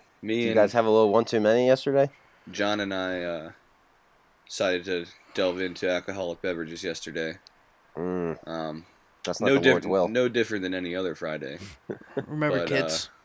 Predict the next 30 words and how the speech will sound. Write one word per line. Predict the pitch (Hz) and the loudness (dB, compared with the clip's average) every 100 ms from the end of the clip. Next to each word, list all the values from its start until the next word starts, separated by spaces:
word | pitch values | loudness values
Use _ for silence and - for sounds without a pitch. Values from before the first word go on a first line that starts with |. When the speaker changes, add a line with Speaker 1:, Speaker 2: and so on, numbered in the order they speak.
| _ | _
Speaker 3:
Remember, | 127 160 170 | -4 -2 -2
kids. | - 131 - - - | -4 -4 -4 -12 -16
Stay | - 131 | -4 -2
in | 131 | 0
school. | - 147 131 - _ _ _ - - - | 0 2 0 -2 _ _ _ -20 -20 -10
Speaker 1:
There | 90 85 | -6 -4
was, | 80 76 - - 185 208 - - | -4 -6 -10 -8 -4 -6 -6 -20
Speaker 3:
<laughs> | _ | _
Speaker 1:
there | 90 | -6
were | 87 | -6
Bud | 80 90 | -4 -4
Lights | 87 95 101 | -2 -2 -2
being | 104 104 | -6 -6
thrown | 101 104 107 | -6 -6 -4
back, | 101 98 107 _ - | -4 -6 -10 _ -14
uh, | 78 76 73 | -12 -10 -10
s-, | - | -12
some | - - 87 | -12 -12 -6
Fireball | 92 92 107 110 | 0 0 2 0
shots, | - 117 117 - - _ _ _ _ _ _ | -2 -4 -6 -14 -18 _ _ _ _ _ _
even | - 107 101 92 | -4 0 0 0
that | 92 | -2
weird, | 87 95 95 92 | -2 -2 0 -2
uh, | 87 85 82 - _ _ _ _ _ _ _ - | -2 -2 -4 -8 _ _ _ _ _ _ _ -10
Natty | 101 98 98 | -4 -2 -2
Light | 92 98 - | -2 -4 -6
Flamingo | - 92 101 107 101 101 104 107 - _ _ _ _ _ _ _ _ | -8 -8 -6 -2 0 0 -2 -6 -12 _ _ _ _ _ _ _ _
strawberry | - - 98 101 107 104 | -12 -4 -2 0 0 0
beer. | 98 110 104 113 - - | -2 -2 -4 -6 -16 -10
Weird. | 87 101 107 | -2 0 -2